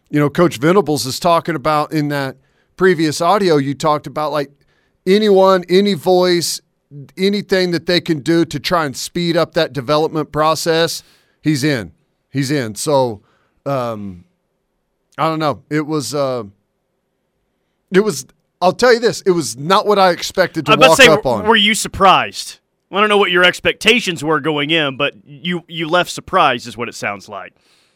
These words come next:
Speaker 1: Uh, I didn't leave surprised. I walked in surprised. <laughs>
Speaker 2: Because of the physicality? Is that what
Speaker 1: Yeah.
Speaker 2: immediately?
Speaker 1: Yeah.
Speaker 2: Huh.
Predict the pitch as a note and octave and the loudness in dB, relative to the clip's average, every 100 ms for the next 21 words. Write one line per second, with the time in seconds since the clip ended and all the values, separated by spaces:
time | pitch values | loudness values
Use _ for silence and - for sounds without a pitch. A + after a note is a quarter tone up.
0 | _ _ _ _ _ _ _ D#3+ E3+ E3 | _ _ _ _ _ _ _ -6 -4 -6
1 | - _ _ _ _ _ _ _ _ _ | -10 _ _ _ _ _ _ _ _ _
2 | _ - G3+ F#3 A#3 C#4+ A#3+ G#3+ - D#3+ | _ 2 2 4 2 0 -2 -8 -10 -6
3 | D#3 D#3+ G3+ B3+ D4 C4 - - B3 - | -2 2 4 4 2 0 -8 -4 -4 0
4 | B3 B3+ C#4 D4 - - _ _ _ _ | 2 4 4 0 -6 -16 _ _ _ _
5 | _ _ _ _ _ _ - A3 G#3+ G#3 | _ _ _ _ _ _ 2 4 6 4
6 | G3 F#3 - _ _ _ _ _ _ D#3 | 2 0 -6 _ _ _ _ _ _ -2
7 | E3 A#3 G#3+ - G#3 F#3+ - C3+ C#3 A#2+ | 4 4 2 2 2 2 -2 -6 -2 -2
8 | G2 F2+ - - - - _ - - - | -4 -12 -18 -20 -20 -20 _ -20 -20 -18
9 | - - G3+ - D#3 D#3 F3 E3+ D#3 E3 | -12 -8 -8 -6 -2 0 2 0 -4 -4
10 | F3 C3 E3+ E3+ G3 G#3+ F#3+ C#3+ D#3 D3+ | -4 -4 0 2 2 0 -4 0 -2 2
11 | F#3 F3+ A#2+ C#3+ C#3+ D#3 E3+ F#3 F#3+ - | 2 2 0 -6 -4 -2 -2 -4 -6 -10
12 | - E3+ D3+ G2 A2 | 0 2 2 0 -8